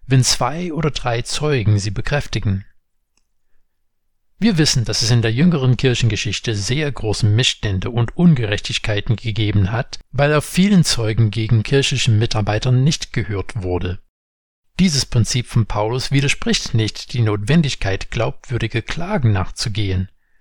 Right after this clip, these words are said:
Aber wir müssen aufpassen, dass der Ruf und die gute Arbeit von jemandem nicht leichtfertig ruiniert wird. Ich kenne viele Menschen,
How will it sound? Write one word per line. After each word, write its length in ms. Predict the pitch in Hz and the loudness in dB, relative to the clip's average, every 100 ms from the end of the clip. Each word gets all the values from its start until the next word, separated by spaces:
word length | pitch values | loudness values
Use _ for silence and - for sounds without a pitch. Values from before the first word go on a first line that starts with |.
| - | -10
Aber 240 | 135 147 156 | -2 0 4
wir 80 | |
müssen 320 | 190 208 190 - | 4 4 2 0
aufpassen, 600 | 139 - 127 123 - 117 | -4 -6 -4 0 2 4
dass 160 | 110 | 2
der 140 | 107 98 | -2 -4
Ruf 440 | 113 180 190 - - _ - | -2 -4 -4 -10 -20 _ -4
und 380 | 151 - - | -4 -2 -4
die 100 | 143 | -2
gute 380 | 120 185 - - | 0 0 -2 -4
Arbeit 420 | 147 131 113 110 | -2 0 0 0
von 140 | - 107 | 2 2
jemandem 500 | 113 110 110 113 110 | 4 4 4 2 2
nicht 260 | 143 - - | -2 -2 -4
leichtfertig 800 | 139 156 - - 107 98 104 98 | -4 -2 -4 -2 -2 -2 -6 -2
ruiniert 460 | 104 101 92 - 104 | 0 0 -2 -4 -4
wird. 340 | 92 - - - _ _ _ _ _ _ _ _ _ _ _ _ _ _ _ _ _ - | -4 -6 -14 -18 _ _ _ _ _ _ _ _ _ _ _ _ _ _ _ _ _ -4
Ich 180 | 208 - | -2 4
kenne 180 | 175 151 | 4 4
viele 320 | - 139 107 | 0 0 2
Menschen, 520 | 98 92 - 101 | 2 0 0 -2